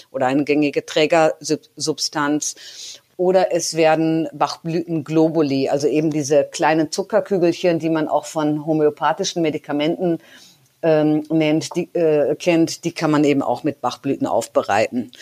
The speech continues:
Das ist eine gängige Darreichungsform für Tiere.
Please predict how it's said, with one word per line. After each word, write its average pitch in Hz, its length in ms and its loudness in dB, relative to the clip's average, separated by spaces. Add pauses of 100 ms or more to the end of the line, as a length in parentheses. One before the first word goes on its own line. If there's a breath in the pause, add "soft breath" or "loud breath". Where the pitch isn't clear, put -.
(320 loud breath)
Das 143 200 0
ist 139 120 -2
eine 131 200 2
gängige 135 420 2
Darreichungsform 117 800 0
für - 140 -6
Tiere. 113 480 -4